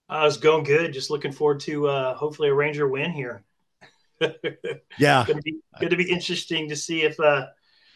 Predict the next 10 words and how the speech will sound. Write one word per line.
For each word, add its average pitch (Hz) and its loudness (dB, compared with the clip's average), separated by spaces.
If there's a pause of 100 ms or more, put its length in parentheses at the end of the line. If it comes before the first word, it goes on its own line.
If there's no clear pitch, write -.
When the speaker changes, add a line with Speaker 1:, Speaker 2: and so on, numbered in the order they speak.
(260)
Speaker 1:
if - -10
our 139 0
pitcher 175 -4
can, 139 -8 (320)
can, 139 -2
uh, 135 -2 (120)
come 160 -4
back 151 2
after 151 -2
being 143 -4